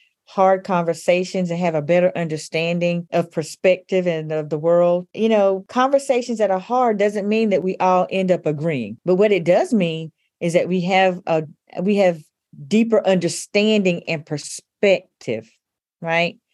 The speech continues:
And in s-, in some ways, it may trigger a change in our thinking. We may, we may use what we call in the book, and it's a model based on, uh, Yolanda Sela Ruiz, the racial development model.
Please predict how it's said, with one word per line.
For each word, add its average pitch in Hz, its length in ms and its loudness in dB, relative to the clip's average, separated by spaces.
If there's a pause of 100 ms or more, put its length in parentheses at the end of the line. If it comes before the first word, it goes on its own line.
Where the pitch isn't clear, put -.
(380)
And 214 160 2
in 233 100 2
s-, 226 180 -6
in 196 160 -2
some 214 300 0
ways, 220 440 0 (160)
it 196 160 -4
may 196 200 0
trigger 214 400 0
a 240 60 0
change 233 460 -2
in 185 80 -2
our 156 180 -4
thinking. - 440 -14
We 170 100 -6
may, 180 540 0 (560)
we 190 160 0
may 214 180 4
use 202 420 -2
what 185 140 0
we 196 80 -2
call 190 260 0
in 185 120 0
the 175 80 2
book, 196 400 0
and 180 100 0
it's 170 160 -4
a 180 40 -2
model 180 360 2
based 180 380 0
on, 175 360 -2
uh, 165 60 -6
Yolanda 180 460 0
Sela 180 260 -4
Ruiz, 202 400 -2
the 170 120 2
racial 180 340 -2
development 180 420 0
model. 240 360 -2